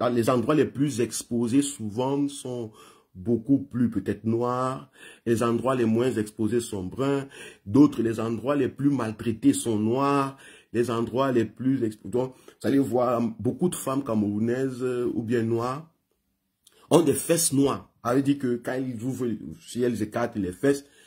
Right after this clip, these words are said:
c'est noir. Les cuisses sont brunes, mais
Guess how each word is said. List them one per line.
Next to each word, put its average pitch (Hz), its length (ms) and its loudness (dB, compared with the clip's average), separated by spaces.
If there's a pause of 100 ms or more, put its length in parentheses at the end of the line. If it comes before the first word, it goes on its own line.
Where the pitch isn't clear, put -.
(200)
c'est 175 220 4
noir. 110 500 -4 (1200)
Les 117 140 6
cuisses 165 240 0
sont 113 140 0
brunes, 151 480 2 (720)
mais 101 480 -8